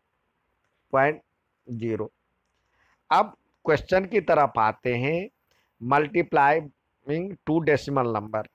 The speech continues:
अब जैसे देखे यहाँ पे दिया था, आपका क्वेश्चन था फिफ्टी रुपीज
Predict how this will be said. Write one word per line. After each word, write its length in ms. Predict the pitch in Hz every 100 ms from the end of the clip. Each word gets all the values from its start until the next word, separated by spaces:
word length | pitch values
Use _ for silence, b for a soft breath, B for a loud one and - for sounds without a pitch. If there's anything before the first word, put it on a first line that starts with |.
| -
अब 240 | 135 131
जैसे 340 | 127 120 139 127
देखे 360 | 117 98 123
यहाँ 320 | 123 120 110
पे 160 | 117 123
दिया 360 | 110 117 110 110
था, 140 | 127
आपका 380 | 120 107 - 113
क्वेश्चन 520 | - 104 - 131 127
था 440 | 107 104 107 123 143 B 98 B B _ -
फिफ्टी 420 | 131 120 - 156
रुपीज 540 | 143 123 - 120 135